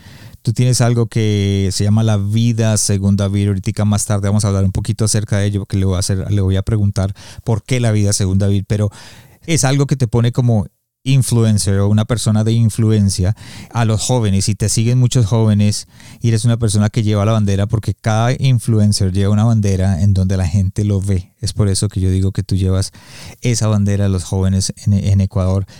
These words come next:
Y pues obviamente de eso se trata, de que a una temprana edad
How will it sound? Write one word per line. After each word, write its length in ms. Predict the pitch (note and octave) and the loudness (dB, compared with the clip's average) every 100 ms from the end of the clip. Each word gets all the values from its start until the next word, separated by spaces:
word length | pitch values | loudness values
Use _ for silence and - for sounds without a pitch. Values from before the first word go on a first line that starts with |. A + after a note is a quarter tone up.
| - - - - | -20 -20 -20 -14
Y 300 | - B2+ A#2+ | -2 0 0
pues 240 | A2+ A2 G#2 | 0 -2 0
obviamente 640 | G#2 G#2 G#2+ G2 G2+ G2 - | 2 2 2 0 -2 -4 -6
de 300 | A2+ A2+ G#2+ | -4 0 0
eso 180 | - | -2
se 160 | G2+ G#2 | -2 -4
trata, 400 | F#2+ G2 F#2+ F2+ | -2 -4 -4 -4
de 160 | F2+ F#2 | -4 -4
que 280 | F#2+ F2+ - | -4 -4 -2
a 120 | G2+ | 0
una 180 | G2 G#2 | 2 2
temprana 440 | A#2 G#2+ G2+ G2 | 2 0 0 0
edad 240 | G2 G2 | 0 0